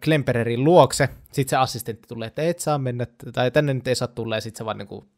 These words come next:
noituu silleen, että me vittuu siitä. Niin sitten tota,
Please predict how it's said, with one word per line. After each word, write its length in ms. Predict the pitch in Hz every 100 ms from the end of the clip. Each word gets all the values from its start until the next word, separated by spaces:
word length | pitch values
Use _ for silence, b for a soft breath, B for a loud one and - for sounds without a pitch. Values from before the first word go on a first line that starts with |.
| -
noituu 340 | 113 101 110
silleen, 220 | 107 -
että 100 | - -
me 60 | - -
vittuu 300 | 131 131 113
siitä. 220 | 110 113 B B B B B
Niin 100 | 123
sitten 240 | 123 135 127
tota, 480 | 123 - 120 117